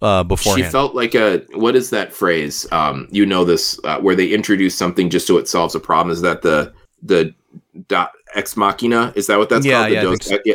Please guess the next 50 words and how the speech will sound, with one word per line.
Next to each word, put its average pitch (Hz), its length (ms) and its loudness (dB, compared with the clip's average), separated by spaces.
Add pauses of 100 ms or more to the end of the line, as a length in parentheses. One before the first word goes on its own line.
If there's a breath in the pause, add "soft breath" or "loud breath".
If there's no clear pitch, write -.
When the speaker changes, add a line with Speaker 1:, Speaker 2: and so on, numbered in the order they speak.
(160)
Speaker 2:
yeah. 131 60 -2
Speaker 1:
Mm-hmm. 117 120 -4
Speaker 2:
Where, 127 200 2
yeah, 113 220 2
where 104 140 4
they 110 140 4
introduce 117 480 2
something 104 360 2
just 95 200 0
so 104 100 4
they 92 140 2
can 92 240 0
give 92 180 0
it 87 80 2
a, 82 300 0 (340)
you 107 140 0
know, 87 200 2
a, 98 80 0
a, 98 200 0 (160)
a 95 40 2
plot 101 420 0 (260)
forward. 80 360 0
That's 117 220 -2
how 110 120 2
she 95 180 -4
felt. 80 400 -4
Speaker 1:
Yeah, 113 260 0
Speaker 2:
Because 90 240 0
Speaker 1:
yeah. 90 220 0 (440 loud breath)
Speaker 2:
now, 113 380 0
now 107 480 2 (100)
at 98 120 -4
the 107 140 2
end, 101 160 0
no 110 120 2
spoilers 113 500 4
if 95 120 -2
you've 98 120 -8
not 101 160 -2
watched 107 220 0
it 98 40 2
yet, 87 120 0
folks, 87 260 0
cover 104 240 -2
your 101 220 6
ears, 87 140 0
but 87 240 0
she 101 500 2
ends 101 240 0
up 87 200 0